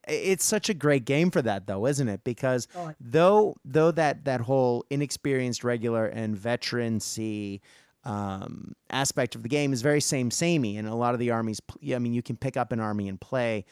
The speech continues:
Speaker 1: um, most armies because of the way the national rules work, and the units are very similar between armies.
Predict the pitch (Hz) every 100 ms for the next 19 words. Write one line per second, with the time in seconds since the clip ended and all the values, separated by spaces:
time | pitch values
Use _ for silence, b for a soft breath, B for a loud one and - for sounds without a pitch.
0 | b b b - 101 98 98 113 143 156
1 | 123 113 107 104 98 120 110 110 104 107
2 | 107 101 101 98 - 110 104 104 101 104
3 | 101 - 90 98 95 110 165 160 123 107
4 | 104 - 165 147 123 107 - 104 113 180
5 | 151 117 104